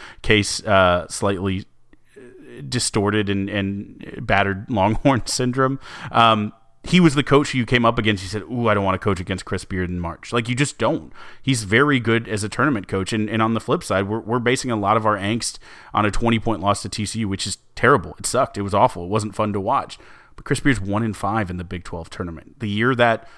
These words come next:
they went on their run, he lost in the first round in the Big twelve tournament. He objectively, because the people who rank and give seeds don't really,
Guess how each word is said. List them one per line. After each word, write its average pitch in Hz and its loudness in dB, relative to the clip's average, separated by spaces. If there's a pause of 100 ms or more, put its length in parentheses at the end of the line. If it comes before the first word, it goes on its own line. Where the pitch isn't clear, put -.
(260)
they 98 2
went 120 4
on 127 4
their 117 4
run, 98 2
he 123 -2
lost 107 0
in 113 -4
the 107 0
first 117 -2
round 107 0
in 101 -2
the 98 -2
Big 95 -6
twelve 92 -8
tournament. 98 -4
He 160 -4
objectively, 160 0 (640)
because 131 2 (120)
the 117 -6
people 143 0
who 131 2
rank 113 2
and 117 -4
give 123 0
seeds 175 -4
don't 98 -2
really, 101 -2